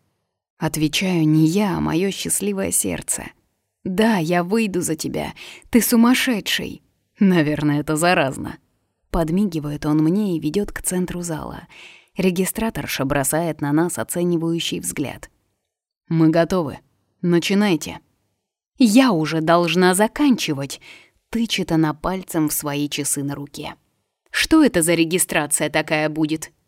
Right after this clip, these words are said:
Ни радости, ни праздника». «Вы не переживайте. Праздник у нас будет что надо. Главное — разделаться с официальной частью, на которой вас всех быть не должно».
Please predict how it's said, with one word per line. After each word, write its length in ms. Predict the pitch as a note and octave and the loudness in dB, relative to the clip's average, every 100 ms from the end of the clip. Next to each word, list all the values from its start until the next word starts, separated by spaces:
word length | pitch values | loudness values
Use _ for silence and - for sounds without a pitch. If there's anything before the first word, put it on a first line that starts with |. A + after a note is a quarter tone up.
| - | 10
Ни 160 | D4 | 10
радости, 460 | E4+ F4+ E3 - G3+ | 10 6 2 0 4
ни 160 | A3+ | 6
праздника». 680 | D4 F4 G#3+ D#3+ D#3+ D#3 C#3+ - _ _ _ _ - | 8 8 6 4 0 0 -10 -12 _ _ _ _ -2
«Вы 240 | F3+ D#3+ | 2 4
не 100 | D3+ | 4
переживайте. 800 | C3 D#3 D3+ E3 C3+ B2+ - - - - - - | 4 0 0 -2 -2 -8 -14 -16 -20 -20 -20 -2
Праздник 480 | G3 G3 E3 D#3 D3 | 4 4 6 4 4
у 40 | |
нас 220 | D#3 E3 | 2 2
будет 300 | E3+ F3+ D#3 | 0 -2 0
что 240 | - - F#3+ | -2 -4 -2
надо. 380 | F#3+ D#3 - - _ _ _ | -2 -4 -10 -16 _ _ _
Главное — 540 | G#3 A#3+ C#4 F3 D3 | 2 4 4 4 0
разделаться 640 | C#3+ C#3+ D#3 F3+ F3 C3 - | 0 -2 -2 -2 -2 -4 -6
с 80 | - | -6
официальной 600 | D3 D3+ D3 F3 F3+ F3+ | -4 -4 -2 -2 0 -2
частью, 580 | - F#3 E3 - - - - - - | -2 -6 -6 -10 -12 -14 -16 -20 -6
на 120 | G3 | 0
которой 400 | F#3 F#3+ G#3 E3 | 2 2 0 0
вас 420 | C#3 C#3+ G#3+ A3+ - | -2 -2 -2 -2 -8
всех 540 | - - B2+ - - _ _ _ | -10 -10 -10 -12 -18 _ _ _
быть 360 | D#3+ E3+ F3+ | -2 -2 0
не 120 | E3+ D#3+ | 0 0
должно». 640 | E3 F#3+ G3 F#3+ C#3+ | 2 0 0 -2 -2